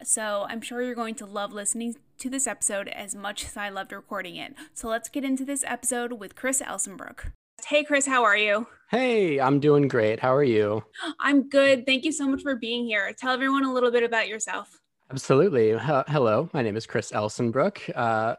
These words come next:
Speaker 2: I'm a spooky nerd. I, uh, I'm originally from Grand Rapids, Michigan. I moved to L A about four years ago. I am an actor,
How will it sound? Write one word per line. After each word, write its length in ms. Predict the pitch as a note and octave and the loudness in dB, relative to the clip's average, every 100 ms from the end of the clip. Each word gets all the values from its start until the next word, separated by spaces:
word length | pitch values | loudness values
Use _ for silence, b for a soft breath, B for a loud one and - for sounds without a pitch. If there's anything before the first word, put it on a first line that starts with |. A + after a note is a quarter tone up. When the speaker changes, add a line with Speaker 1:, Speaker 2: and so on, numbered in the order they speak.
| _ | _
Speaker 2:
I'm 220 | B2 A2+ A2 | -6 -4 -2
a 140 | C3 | -4
spooky 480 | - - A#2 B2 A2+ | -4 2 2 4 2
nerd. 480 | A2+ A2 A2 C#3+ D#3 b b b - | 2 2 2 0 -4 b b b -4
I, 240 | A2+ A2+ | 0 2
uh, 220 | A2+ A2 | 2 2
I'm 120 | A#2+ B2+ | 2 4
originally 360 | C3 C3 B2+ | 2 2 0
from 340 | - B2+ B2 A#2+ | 2 2 2 2
Grand 240 | A#2+ A#2 | 2 2
Rapids, 320 | A#2 A#2+ A#2 | 0 0 -4
Michigan. 760 | B2 A#2+ C3 B2 A#2+ A#2+ B2+ - | -4 -2 -2 -2 -2 -2 -4 -6
I 240 | A2+ G#2+ G#2+ | -6 -4 -2
moved 300 | A2+ A2 - | -4 -6 -6
to 120 | A2+ | -4
L 220 | G#2+ G#2+ | -4 -2
A 200 | G#2+ A2 | -2 -4
about 300 | G#2+ G2+ - | -4 -6 -6
four 200 | - G#2 | -6 -4
years 260 | G#2+ A#2+ - | -4 -6 -6
ago. 400 | C#3+ D3 E3 F3+ | -6 -4 -6 -6
I 140 | G2+ | -6
am 140 | G2+ G2+ | -6 -10
an 140 | A2 b b b - | -12 b b b -4
actor, 640 | A#2 - - B2+ D3 | -4 -2 -2 0 0